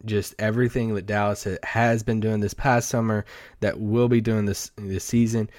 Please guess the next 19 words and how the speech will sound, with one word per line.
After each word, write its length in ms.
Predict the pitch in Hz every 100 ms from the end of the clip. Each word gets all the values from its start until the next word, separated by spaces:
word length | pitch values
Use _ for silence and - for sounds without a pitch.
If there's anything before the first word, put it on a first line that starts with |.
| - - -
And 120 | 117
I 40 | 131
just, 200 | 135 -
I 60 | 110
really 300 | 113 143 165
think 480 | 139 135 139 117 -
at 180 | 107 104
some 240 | - 123 117
point 360 | 123 110 101 - _ _ _ _ _ _ - 104
come 200 | 123 110
the 100 | 104
trade 260 | - 120 120
deadline 440 | 95 95 92 90
that, 260 | 98 92 -
hey, 260 | 120 117
we're 160 | 98 98
not 280 | 98 110 107
gonna 160 | 117
be, 480 | 113 117 113 113 110